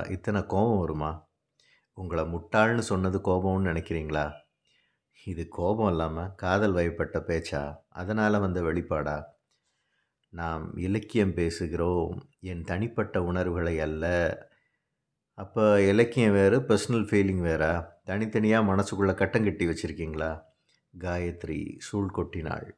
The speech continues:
"பூவில் வண்டு கூடும், கண்டு போகும், கண்கள் மூடும்." வாஸ்தவம் தான்.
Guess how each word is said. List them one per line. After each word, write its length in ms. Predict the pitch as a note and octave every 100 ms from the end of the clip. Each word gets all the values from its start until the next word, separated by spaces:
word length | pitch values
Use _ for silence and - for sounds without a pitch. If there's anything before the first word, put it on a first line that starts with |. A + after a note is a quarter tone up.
| _ _ _ _ _ _ _ _ A#2
"பூவில் 380 | A#2+ B2 A#2+
வண்டு 400 | G2+ G2 G2+ G2+
கூடும், 560 | - G#2+ G#2+ G#2 G#2 -
கண்டு 360 | - G2+ G2+ F#2+
போகும், 480 | F#2 G2+ G2+ G#2
கண்கள் 400 | G#2 G2 G#2+ G2 F#2
மூடும்." 360 | F#2 F2 F2 -
வாஸ்தவம் 520 | G#2+ A#2 - F2+ D#2
தான். 240 | D#2+ E2